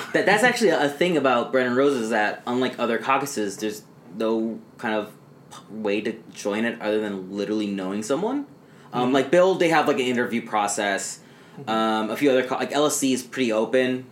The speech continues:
Speaker 1: to
Speaker 2: Mm-hmm.
Speaker 1: anybody. Uh, other caucuses have their own methods, but Bread and Roses is pretty unique in that, like, you kind of get to know people directly, like, interpersonal. It's more based on interpersonal relationships.
Speaker 2: Yeah.
Speaker 1: Um, kinda like North Star, almost.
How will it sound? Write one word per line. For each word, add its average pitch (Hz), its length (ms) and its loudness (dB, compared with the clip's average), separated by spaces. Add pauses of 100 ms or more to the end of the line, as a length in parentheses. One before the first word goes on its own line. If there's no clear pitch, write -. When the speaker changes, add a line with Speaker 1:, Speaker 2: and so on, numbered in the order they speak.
Speaker 1:
to 113 80 -2
Speaker 2:
Mm-hmm. 95 100 0
Speaker 1:
anybody. 135 480 2 (100)
Uh, 98 40 -8
other 101 360 -2
caucuses 107 320 -4
have 107 100 -4
their 101 120 0
own 107 80 -2
methods, 143 260 -2
but - 300 -4 (260)
Bread 120 160 0
and 117 100 -2
Roses 113 260 -2
is 98 60 -8
pretty 110 240 -6
unique 101 300 -4
in 98 100 -4
that, 92 220 -4
like, 92 180 -6 (180)
you 90 80 -18
kind 101 220 -8
of 90 80 -8 (320)
get 92 140 -12
to - 140 -14
know 82 460 -8
people 78 520 -10 (120)
directly, 82 440 -8
like, 76 200 -12
interpersonal. 95 520 -6
It's 107 120 -4
more 131 200 2
based 123 240 -2
on 101 120 -2
interpersonal 95 480 -6
relationships. 80 640 -12 (200)
Speaker 2:
Yeah. 147 280 0 (140)
Speaker 1:
Um, 104 140 -4
kinda 190 160 4
like 131 120 2
North 127 180 0
Star, 101 420 0 (120)
almost. 104 520 -2